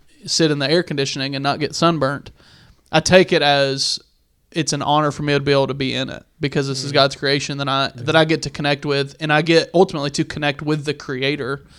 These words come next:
Speaker 1: my creator, through what he has created. Um, and so that, that, that kind of paradigm shift or that shift in my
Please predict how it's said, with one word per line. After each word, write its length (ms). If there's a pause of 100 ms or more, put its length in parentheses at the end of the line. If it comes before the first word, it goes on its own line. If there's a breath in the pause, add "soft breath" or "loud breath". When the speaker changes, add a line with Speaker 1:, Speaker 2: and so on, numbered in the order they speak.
(260 soft breath)
Speaker 1:
my 160
creator, 380
through 520
what 180
he 160
has 160
created. 500 (380 loud breath)
Um, 500 (460)
and 120
so 180
that, 360
that, 280
that 220 (280)
kind 160
of 160
paradigm 480
shift 340
or 80
that 280 (100)
shift 340
in 100
my 280